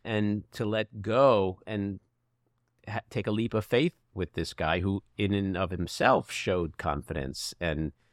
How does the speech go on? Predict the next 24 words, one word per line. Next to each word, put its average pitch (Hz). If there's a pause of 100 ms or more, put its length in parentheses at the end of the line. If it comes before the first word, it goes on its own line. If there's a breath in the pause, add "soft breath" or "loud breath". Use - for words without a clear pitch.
(300)
a 95
vision 78
and 80
a 78
passion 85
for -
the 71
project. - (360)
And 98
so 113
that 151
sounds 107
like 82
an 82
amazing 85
relationship. 87
Do 95
you 98
still 117
work 80
with 131
him 147
at 147
all? 170